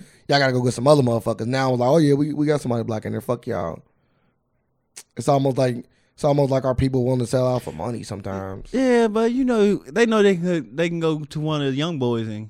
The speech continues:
Speaker 2: get 'em to do it.
Speaker 1: Yeah, but that ain't, that ain't selling. They definitely go to one of your kids and do it. But the young kids not gon-, they, they not Super Bowl worthy.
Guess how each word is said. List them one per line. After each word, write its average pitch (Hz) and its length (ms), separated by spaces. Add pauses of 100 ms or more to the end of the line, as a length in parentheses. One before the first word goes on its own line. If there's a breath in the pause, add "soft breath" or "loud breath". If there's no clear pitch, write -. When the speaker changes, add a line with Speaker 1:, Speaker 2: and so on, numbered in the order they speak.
(120)
Speaker 2:
get 131 100
'em 127 120
to 117 60
do 160 200
it. - 40 (280)
Speaker 1:
Yeah, 117 460
but 113 200
that 127 120
ain't, 123 280 (260 loud breath)
that 143 160
ain't 135 160
selling. 151 420
They 151 140
definitely 175 320
go 143 100
to 131 80
one 123 140
of 120 60
your 117 80
kids 120 200
and 113 140
do 107 180
it. - 100 (300 soft breath)
But 127 80
the 127 80
young 156 200
kids 139 280
not 127 380
gon-, 135 180 (260 loud breath)
they, 165 140
they 165 240
not 151 160
Super 151 240
Bowl 131 240
worthy. 123 380